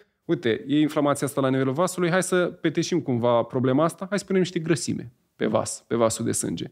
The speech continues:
Tot va pune grăsime până când, într-un punct în care grăsimea aceea ori se poate rupe, ori poate obstrua vasul de sânge, infarct miocardic, accident vascular cerebral, sau la nivelul picioarelor,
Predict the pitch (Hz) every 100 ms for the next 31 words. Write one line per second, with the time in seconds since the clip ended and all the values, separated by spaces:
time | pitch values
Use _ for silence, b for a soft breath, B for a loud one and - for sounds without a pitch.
0 | _ _ _ _ - 160 156 - 156 147
1 | 160 240 240 233 226 220 214 196 180 196
2 | 190 240 208 202 226 226 233 226 _ 208
3 | 208 208 190 185 170 175 175 165 170 170
4 | 147 B B B 175 175 165 156 143 -
5 | 160 151 147 151 151 - 254 226 226 -
6 | _ 160 - 156 - 143 143 190 175 170
7 | 175 - - 135 151 147 135 - 143 127
8 | 139 143 185 180 - _ _ _ - 151
9 | 156 151 139 151 127 120 170 170 160 165
10 | 160